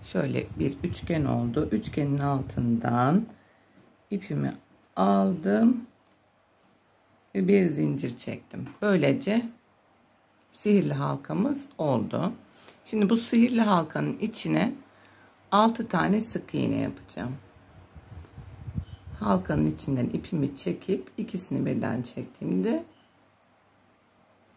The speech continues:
sık iğne oluyor.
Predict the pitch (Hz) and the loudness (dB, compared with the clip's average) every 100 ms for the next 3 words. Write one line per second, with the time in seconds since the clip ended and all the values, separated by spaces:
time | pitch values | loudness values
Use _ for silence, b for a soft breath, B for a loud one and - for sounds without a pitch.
0 | _ _ _ _ _ _ _ _ _ _ | _ _ _ _ _ _ _ _ _ _
1 | _ _ _ - - 185 - 123 107 104 | _ _ _ -12 -8 -6 -2 0 0 -2
2 | - - - - | -6 -8 -10 -8